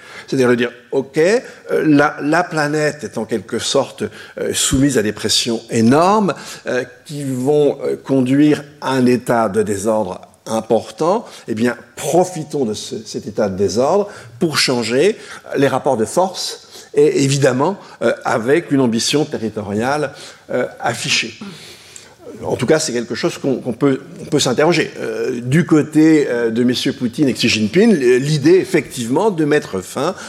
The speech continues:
à l'ordre international hérité de la Deuxième Guerre mondiale est, est, est tout à fait publique et avouée. Et de notre côté, dans les démocraties, nous sommes confrontés à des montées des populismes et un affaiblissement,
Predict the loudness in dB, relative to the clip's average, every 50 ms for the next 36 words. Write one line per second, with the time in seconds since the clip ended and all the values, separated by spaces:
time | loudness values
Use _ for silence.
0 | -14 -8 -4 -2 0 2 0 0 0 -2 -2 -2 -2 -2 -2 -4 -4 -4 -4 -4
1 | -2 0 0 0 0 -2 -4 -6 -6 -2 -2 -2 -2 -4 -10 -18 -8 -2 0 0
2 | 0 0 -4 -4 -4 -2 -2 -2 -4 -6 -6 -8 -6 -4 -2 -2 -2 -2 -4 -6
3 | -14 -20 -20 -20 -18 -10 -6 -4 -4 -2 -2 -2 -2 -2 -6 -8 -8 -6 -6 -6
4 | -4 -2 -4 -4 -4 -6 -6 -4 0 0 0 0 -2 -6 -14 -20 -20 -16 _ -2
5 | 0 0 0 0 -4 -10 -6 -2 -2 -2 -2 -2 -4 -4 -4 -8 -8 -8 -8 -4
6 | -2 0 2 2 2 0 0 -4 -4 -4 -4 -2 0 0 2 2 2 0 0 0
7 | 0 0 -2 -2 -2 -4 -6 -6 -6 -4 -4 -2 -2 -2 -2 2 2 2 2 2
8 | 2 0 0 0 0 -2 -6 -10 -10 -10 -12 -14 -14 -10 -6 -6 -6 -6 -8 -14
9 | -16 -16 -16 -16 -16 -16 -14 -12 -10 -10 -10 -8 -10 -10 -10 -10 -10 -10 -10 -10
10 | -10 -16 -16 -16 -12 -10 -8 -8 -6 -6 -6 -6 -6 -4 -4 -4 -4 -4 -6 -8
11 | -6 -6 -10 -8 -4 -2 0 0 0 -2